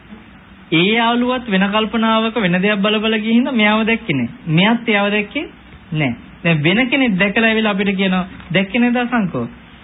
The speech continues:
එතකොට අපි බලාගෙන හිටිය අර සාගරයේ ඈත තියෙන නැව දිහා. ඒ නැව දිහා බලාගෙන ඉන්නකොට ආසාවෙන්. එහෙම නැත්නම් හිතමු සිතිජය ළඟ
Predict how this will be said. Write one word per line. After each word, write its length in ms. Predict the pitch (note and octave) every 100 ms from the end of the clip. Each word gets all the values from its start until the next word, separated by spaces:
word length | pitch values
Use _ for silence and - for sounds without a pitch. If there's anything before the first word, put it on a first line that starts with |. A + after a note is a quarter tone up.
| -
එතකොට 360 | F#3 G3+ G#3 G3
අපි 240 | D#3+ F3 G3
බලාගෙන 460 | F#3 F#3 F#3+ G3
හිටිය 260 | G3 F#3 F#3
අර 120 | F3+ F3 - - -
සාගරයේ 640 | - F3 F#3+ G3 G#3 G3 F3+
ඈත 240 | F3+ F3+
තියෙන 240 | F3+ F3+ F3
නැව 220 | D#3+ E3+
දිහා. 280 | D3+ B2+ A2+ - - - - - - -
ඒ 180 | - F3
නැව 220 | G#3 A#3 A#3
දිහා 280 | A3 A#3 A3
බලාගෙන 500 | E3 F3+ G3 G3+ F#3+
ඉන්නකොට 380 | F#3 G3 F#3+ F3+
ආසාවෙන්. 520 | F3 F3+ D3+ B2+ A#2+
එහෙම 200 | E3+ G3
නැත්නම් 320 | G3 F#3 G3
හිතමු 220 | F#3+ G3
සිතිජය 460 | F#3 D#3+ F3+ E3+ G3
ළඟ 280 | F#3 F#3+